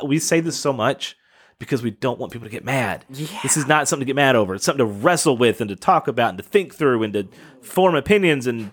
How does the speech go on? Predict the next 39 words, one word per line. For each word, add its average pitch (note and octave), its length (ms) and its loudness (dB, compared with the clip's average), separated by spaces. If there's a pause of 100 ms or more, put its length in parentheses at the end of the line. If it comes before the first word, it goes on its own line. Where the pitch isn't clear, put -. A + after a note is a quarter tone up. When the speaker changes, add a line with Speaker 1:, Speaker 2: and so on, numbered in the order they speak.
Speaker 1:
just - 240 -12
base E3+ 220 4
it D#3+ 60 4
all C3+ 100 4
on A#2+ 80 -2
Scripture. C3 440 -2 (840)
That's - 200 4
what B2+ 80 -6
this A#2 140 0
is A2 80 -4
for. F2+ 300 0 (240)
Speaker 2:
Yep. B2+ 180 -10 (680)
It D#3 140 2
is D3+ 240 2
very D#3+ 360 2
healthy C#3 560 -4 (100)
for B2+ 580 0
strong C3+ 380 -2
believers C3 340 -2
to - 60 -12
be B2 80 -8
able B2 140 -10
to B2 80 -14
discuss - 440 -2
this, - 260 -12
to E3+ 180 2
discuss F3 540 2
it. B2 100 -6 (280)
Again, D3+ 440 2 (360)
not C3+ 560 2
argue B2+ 380 -2
it. - 300 -16
Speaker 1:
Right. - 80 0
Speaker 2:
This - 160 0
is C#3 100 -2
not D3+ 200 4
an C#3 100 -2
arguing B2+ 360 0
topic. B2 360 -8